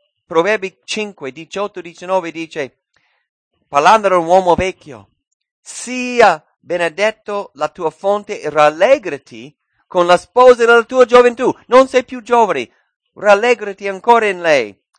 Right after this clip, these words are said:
"Cervo amabile, gazzella graziosa, le sue mammelle ti soddisfino in ogni tempo, e sii continuamente rapito del suo amore."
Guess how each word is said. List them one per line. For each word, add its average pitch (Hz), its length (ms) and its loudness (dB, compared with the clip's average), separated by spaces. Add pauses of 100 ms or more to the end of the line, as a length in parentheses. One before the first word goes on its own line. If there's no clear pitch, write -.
"Cervo 220 400 -2
amabile, 180 580 -2
gazzella 170 640 0
graziosa, 151 800 -4
le 151 120 -4
sue 214 260 -12
mammelle 180 680 -6
ti 180 140 -18
soddisfino 170 800 -10
in 160 100 -10
ogni 196 400 0
tempo, 220 580 -6 (320)
e 135 120 -14
sii 240 260 -12
continuamente 180 840 -4
rapito 175 640 -4 (200)
del 165 280 -4
suo 262 320 0
amore." 196 600 2